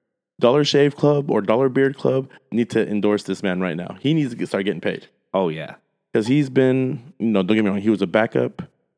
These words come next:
Speaker 1: for a little bit here and there. But when he was with the Jets and the Bills,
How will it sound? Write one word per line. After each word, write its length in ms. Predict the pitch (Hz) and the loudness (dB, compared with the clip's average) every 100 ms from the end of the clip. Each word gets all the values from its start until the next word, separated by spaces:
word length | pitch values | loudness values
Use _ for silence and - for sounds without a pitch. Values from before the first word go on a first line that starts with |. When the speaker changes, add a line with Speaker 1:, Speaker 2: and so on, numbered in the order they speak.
| _ _ _ | _ _ _
Speaker 1:
for 100 | 113 | 2
a 20 | |
little 140 | 110 | 2
bit 140 | 107 110 | 2 0
here 180 | 113 107 | 0 0
and 140 | 101 | 2
there. 260 | 92 87 90 _ _ | 0 0 -8 _ _
But 120 | - | -4
when 140 | 92 98 | -2 -2
he 80 | 113 | -2
was 80 | 117 | -4
with 100 | - | -4
the 60 | |
Jets 320 | 127 135 123 - | 0 2 2 0
and 120 | 123 | -2
the 60 | |
Bills, 540 | 131 131 107 104 104 | 0 2 4 2 -2